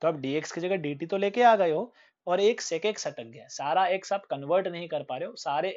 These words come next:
x की कहानी को आप t में नहीं लेके जा पा रहे थे, वो प्रॉब्लम सॉल्व हो गई। तो अब क्वेश्चन क्या बन जाएगा, ये, ये बन गया अपना क्वेश्चन। जो एक sec x अटका हुआ था उसको हम t plus one by t whole divide by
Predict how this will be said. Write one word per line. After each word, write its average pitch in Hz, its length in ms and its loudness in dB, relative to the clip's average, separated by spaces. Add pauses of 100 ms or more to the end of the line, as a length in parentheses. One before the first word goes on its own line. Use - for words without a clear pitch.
x - 160 -8
की 190 120 -8
कहानी 156 380 -8
को 170 120 -4
आप 180 200 -4
t 151 120 -6
में 170 100 -10
नहीं 156 200 -6
लेके 147 220 -6
जा 123 120 -6
पा 123 180 -6
रहे 127 120 -8
थे, 180 180 -4 (420)
वो 220 60 -2
प्रॉब्लम 147 360 -6
सॉल्व 240 260 -2
हो 220 100 -8
गई। 196 160 -10 (520)
तो 175 60 4
अब 170 80 2
क्वेश्चन 170 320 -2
क्या 208 120 8
बन 202 160 0
जाएगा, 208 360 4 (840)
ये, 120 240 -10 (1300)
ये 156 140 -2
बन 135 200 -6
गया 127 120 -6
अपना - 180 -10
क्वेश्चन। - 320 -14 (260)
जो 135 100 -4
एक 151 140 -2
sec 135 200 -6
x 185 200 -4
अटका 165 300 6
हुआ 196 200 10
था 170 140 4 (320)
उसको 156 240 -6
हम 202 140 -6 (100)
t 196 60 0 (120)
plus 185 220 0
one 151 180 -8
by 143 120 0 (120)
t 185 60 -2 (240)
whole 151 180 2
divide 131 240 -4
by 185 80 0